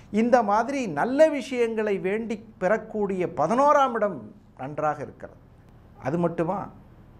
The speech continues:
ஒரு மனிதனுக்கு மிகவும் முக்கியமான விஷயம் பாக்கியஸ்தானம். நீங்களே ஒரு ஒன்பதாம் இடத்து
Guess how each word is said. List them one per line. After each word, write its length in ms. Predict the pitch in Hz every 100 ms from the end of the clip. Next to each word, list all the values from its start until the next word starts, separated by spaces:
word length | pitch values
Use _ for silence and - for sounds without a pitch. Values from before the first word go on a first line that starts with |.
| - - - -
ஒரு 220 | 170 208
மனிதனுக்கு 720 | 151 185 247 254 233 - 196
மிகவும் 440 | 156 156 214 214
முக்கியமான 680 | 151 147 - 220 190 190 202
விஷயம் 340 | 165 - 95 - - - - 117
பாக்கியஸ்தானம். 960 | 131 180 196 170 208 220 - 117 107 - - - - - - - - - - - -
நீங்களே 580 | 147 196 220 214 214 226
ஒரு 280 | 214 190
ஒன்பதாம் 480 | 160 165 214 208 202
இடத்து 320 | 180 170 -